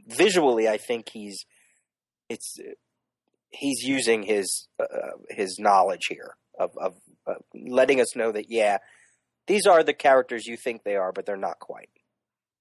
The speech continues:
And we should also note, obviously, if anybody's listened to the footnotes of J L A Avengers, there's a,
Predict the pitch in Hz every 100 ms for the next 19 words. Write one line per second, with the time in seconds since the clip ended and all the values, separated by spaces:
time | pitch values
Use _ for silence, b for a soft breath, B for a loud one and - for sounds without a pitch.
0 | _ _ 117 113 - 117 113 - 113 110
1 | 110 101 107 107 - 110 107 101 104 101
2 | 107 110 104 101 107 101 104 95 98 123
3 | - 104 98 95 - 101 101 98 98 131
4 | 151 151 143 127 107 104 - 98 95